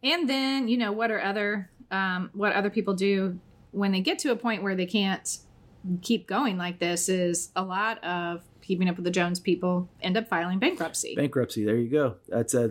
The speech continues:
Speaker 2: that's
Speaker 1: That's
Speaker 2: a lot of
Speaker 1: probably the extreme.
Speaker 2: That is the extreme, but it
Speaker 1: But,
Speaker 2: happens,
Speaker 1: but
Speaker 2: right?
Speaker 1: it happens.
Speaker 2: It happens, and, and we see it happen all the time.
Speaker 1: How many times do you see that with celebrities where they're filing bankruptcy 'cause they could, you know, the millions they're making, they can't keep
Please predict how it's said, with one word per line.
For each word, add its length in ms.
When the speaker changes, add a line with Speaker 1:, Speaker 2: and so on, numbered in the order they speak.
Speaker 2:
that's 480
Speaker 1:
That's 140
Speaker 2:
a 20
lot 80
of 60
Speaker 1:
probably 140
the 120
extreme. 600
Speaker 2:
That 160
is 100
the 100
extreme, 380
but 100
it 40
Speaker 1:
But, 100
Speaker 2:
happens, 420
Speaker 1:
but 120
Speaker 2:
right? 100
Speaker 1:
it 60
happens. 500
Speaker 2:
It 80
happens, 420
and, 200
and 240
we 80
see 240
it 40
happen 280
all 160
the 80
time. 280
Speaker 1:
How 80
many 160
times 220
do 60
you 80
see 140
that 120
with 120
celebrities 920
where 160
they're 220
filing 340
bankruptcy 460
'cause 180
they 200
could, 180
you 100
know, 140
the 80
millions 500
they're 140
making, 400
they 140
can't 500
keep 240